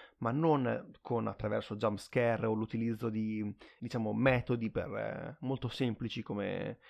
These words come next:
come le musiche per poter dare l'impressione,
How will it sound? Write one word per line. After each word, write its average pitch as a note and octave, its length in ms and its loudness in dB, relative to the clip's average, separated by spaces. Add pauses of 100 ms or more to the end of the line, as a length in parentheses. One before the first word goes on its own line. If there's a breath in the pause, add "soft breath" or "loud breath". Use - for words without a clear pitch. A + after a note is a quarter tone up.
(200 loud breath)
come G2 320 -2
le A2 120 0
musiche A#2+ 460 0
per - 140 -6
poter A#2 360 -6
dare A#2 300 2
l'impressione, A2 920 -4